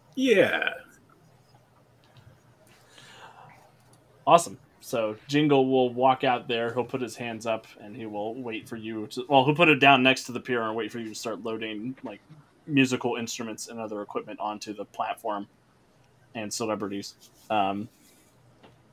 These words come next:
Speaker 2: the fish will go out and find some Pacific Ocean fish to join them in their little, their little enterprise.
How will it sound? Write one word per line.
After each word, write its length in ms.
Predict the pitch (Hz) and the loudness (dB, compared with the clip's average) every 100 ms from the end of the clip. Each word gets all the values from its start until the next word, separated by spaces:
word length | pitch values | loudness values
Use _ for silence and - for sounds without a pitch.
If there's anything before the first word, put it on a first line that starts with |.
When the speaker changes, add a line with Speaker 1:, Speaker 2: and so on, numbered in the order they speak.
| _ _ _ _ _ _ - - - - | _ _ _ _ _ _ -20 -18 -16 -12
Speaker 2:
the 80 | 127 | 0
fish 260 | - 160 | 8 8
will 80 | 147 | 8
go 80 | 135 | 12
out 180 | 131 127 | 12 12
and 120 | 117 | 6
find 220 | 127 120 | 0 0
some 160 | 117 120 | 0 -4
Pacific 400 | 117 - 123 117 | -4 -2 0 2
Ocean 300 | 117 110 117 | 0 0 -4
fish 280 | 110 117 113 | -2 -2 -2
to 120 | - | -6
join 280 | 110 110 110 | -4 -4 -4
them 200 | 110 110 | -6 -6
in 100 | 110 | -4
their 120 | 110 | -2
little, 340 | 113 113 110 - _ _ _ _ - | -2 0 -2 -6 _ _ _ _ -4
their 100 | 113 | -2
little 340 | 107 107 120 _ _ _ _ _ _ _ _ _ - | 0 0 -4 _ _ _ _ _ _ _ _ _ -6
enterprise. 600 | 127 113 120 110 107 117 | -2 -2 0 0 0 -4